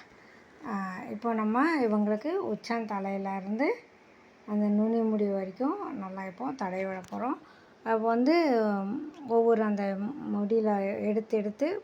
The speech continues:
பகுதி பகுதியா எடுத்து எடுத்து அப்படியே இப்போ தேய்ச்சி நாற்பத்தஞ்சு நிமிஷத்துலேருந்து ஒரு, ஒரு மணி நேரம் வரைக்கும் தாராளமா ஊறலாம். அதுக்கப்புறம்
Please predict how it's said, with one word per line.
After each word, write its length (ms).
பகுதி 240
பகுதியா 460
எடுத்து 260
எடுத்து 420
அப்படியே 360
இப்போ 220
தேய்ச்சி 520
நாற்பத்தஞ்சு 480
நிமிஷத்துலேருந்து 560
ஒரு, 160
ஒரு 120
மணி 180
நேரம் 200
வரைக்கும் 340
தாராளமா 500
ஊறலாம். 440
அதுக்கப்புறம் 920